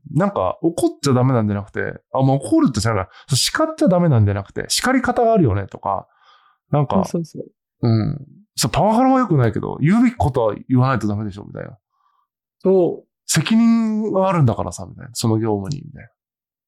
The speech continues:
Speaker 2: そうそう。うちとか工場だから、ちょっとミスると、なんだろうな、怪我したりはするので。
Speaker 1: ねえねえねえねえ。
Speaker 2: そうそうそう。ある程度きつく言っといて、マジでやめん、こういうことはしちゃいけないよっていうのは言っとかないと確かに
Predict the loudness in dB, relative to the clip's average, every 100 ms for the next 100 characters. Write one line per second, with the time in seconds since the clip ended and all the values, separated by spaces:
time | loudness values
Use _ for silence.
0 | _ -4 -2 -2 -2 -4 -14 -18 -20 _
1 | _ _ -10 -8 -6 -6 -2 0 2 0
2 | 0 0 0 -2 -8 _ _ -12 -2 -2
3 | 0 -2 0 -2 -2 -6 _ _ _ _
4 | _ -2 0 0 -4 -4 -4 -2 -2 -4
5 | -4 -6 0 2 2 2 2 0 -2 -8
6 | -12 -18 _ -6 -4 -6 -6 -4 -2 -2
7 | -2 0 2 2 0 0 -6 -18 -6 -2
8 | -2 -4 -4 -2 -2 -2 -2 -2 -2 0
9 | 0 2 2 2 0 -4 _ _ -2 0
10 | 0 -2 -2 0 0 0 0 -2 -4 -4
11 | -6 -6 -2 0 -2 -4 -6 -6 -6 -8